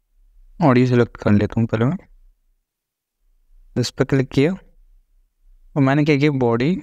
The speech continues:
पे क्लिक करके लेवल वन कर दिया इसको और ओके कर दिया। ठीक है, ओके कर दिया।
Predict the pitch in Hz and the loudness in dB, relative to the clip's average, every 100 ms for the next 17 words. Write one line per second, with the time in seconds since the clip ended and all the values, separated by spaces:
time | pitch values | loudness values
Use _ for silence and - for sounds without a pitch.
0 | - - - 139 - 139 165 131 131 156 | -10 -10 -2 -2 -2 -4 0 0 0 0
1 | 135 139 123 95 - 110 - - 202 - | 0 0 0 -4 -4 -4 -4 -6 -6 -6
2 | 104 - - 120 107 98 - 101 110 _ | -8 -8 -10 -6 -4 -6 -6 -8 -8 _
3 | - - - _ _ _ _ _ _ _ | -20 -20 -20 _ _ _ _ _ _ _
4 | _ _ _ - _ - - 165 131 - | _ _ _ -20 _ -8 -4 -2 -4 -10
5 | _ _ _ _ _ - - - 165 143 | _ _ _ _ _ -6 -4 0 0 0
6 | 135 151 | -2 -4